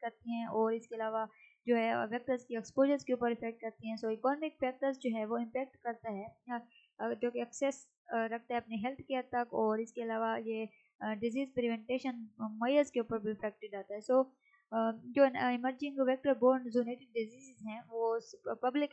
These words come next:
health के ऊपर serious effect रखती हैं, Mean के, ये जो effect है climate change का vector distributions के ऊपर या habitat की suitability के ऊपर, disease की ट्रांस-, transmission dynamics के ऊपर।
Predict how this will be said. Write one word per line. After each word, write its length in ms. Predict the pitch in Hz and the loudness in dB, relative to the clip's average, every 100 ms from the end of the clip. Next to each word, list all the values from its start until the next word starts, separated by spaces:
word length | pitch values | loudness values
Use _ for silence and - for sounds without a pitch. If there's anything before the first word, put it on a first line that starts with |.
| 254 | -2
health 140 | 247 | -2
के 260 | 240 - 233 | -4 -4 -2
ऊपर 220 | 220 233 | -2 -4
serious 440 | - 302 294 - 233 | -2 0 0 -2 -8
effect 160 | 220 - | -8 -8
रखती 360 | 220 220 233 226 | -8 -6 -6 -6
हैं, 100 | 214 - - - | -6 -10 -14 -6
Mean 120 | 247 | -6
के, 260 | 240 233 220 | -2 -2 -2
ये 520 | 220 220 226 226 226 | -4 -12 -6 -4 -2
जो 120 | 226 | -2
effect 400 | 226 226 269 262 | -2 -2 -4 -2
है 120 | 240 | -4
climate 420 | 226 233 233 226 220 | -2 -4 -4 -8 -4
change 240 | 254 254 | -4 -4
का 180 | 240 214 | -4 -4
vector 280 | 220 233 233 | -4 -6 -8
distributions 640 | 208 - 240 254 285 269 | -8 -10 -4 -4 -4 -6
के 100 | 226 | -4
ऊपर 300 | 208 226 220 | -4 -2 -4
या 80 | 220 | -4
habitat 440 | 220 220 240 226 - | -6 -8 -8 -10 -8
की 80 | 233 | -6
suitability 580 | 233 226 233 269 254 | -6 -4 -2 -2 -4
के 120 | 226 214 | -14 -12
ऊपर, 200 | 202 214 | -8 -10
disease 340 | 226 226 247 | -12 -20 -16
की 160 | - 233 | -12 -8
ट्रांस-, 300 | 226 226 - | -8 -10 -10
transmission 720 | 208 220 208 226 226 233 262 | -12 -12 -12 -12 -12 -10 -10
dynamics 500 | 240 226 226 220 226 | -8 -8 -8 -8 -8
के 100 | 202 | -8
ऊपर। 300 | 190 202 196 | -8 -8 -16